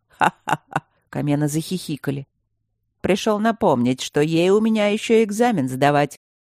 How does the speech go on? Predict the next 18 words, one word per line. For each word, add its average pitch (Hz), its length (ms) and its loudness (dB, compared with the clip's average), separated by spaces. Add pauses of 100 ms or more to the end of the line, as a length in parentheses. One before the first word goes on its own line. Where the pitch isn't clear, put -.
сухо 170 320 -4
прервал 165 420 2
веселье 160 500 -2
Макс. 160 420 -4 (680)
"Как 190 280 -2
бы 208 140 2
ваша 208 320 2
болтовня 208 580 0
не 208 100 -2
навредила". 180 640 0 (840)
"От 311 300 4 (100)
ведь 131 320 -2 (120)
паразит!" 180 1400 -2 (380)
восхищенно 165 840 -2
и 160 40 4
разочарованно 175 840 0
простонал 170 580 -2
Аристарх. 147 640 -4